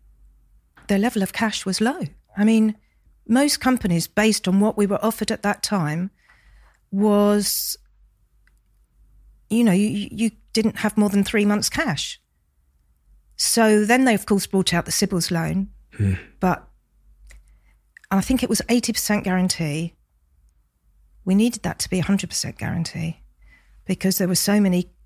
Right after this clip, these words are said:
Speaker 1: so many, um, companies were refused credit, um, because the banks were so scared. So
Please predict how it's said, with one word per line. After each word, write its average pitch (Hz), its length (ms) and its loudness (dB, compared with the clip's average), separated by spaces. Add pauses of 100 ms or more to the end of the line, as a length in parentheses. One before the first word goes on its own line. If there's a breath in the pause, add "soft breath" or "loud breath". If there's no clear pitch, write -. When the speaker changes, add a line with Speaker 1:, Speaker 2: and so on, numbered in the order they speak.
(260)
Speaker 1:
so 202 420 2
many, 180 480 2 (120)
um, 170 440 0 (960)
companies 175 580 0
were 170 180 0
refused 170 560 -2
credit, 156 440 -4 (1600)
um, 196 260 2
because 196 300 -2 (140)
the - 80 -10
banks 196 320 -2
were 202 60 -2
so 196 160 0
scared. 196 400 -2
So 180 380 0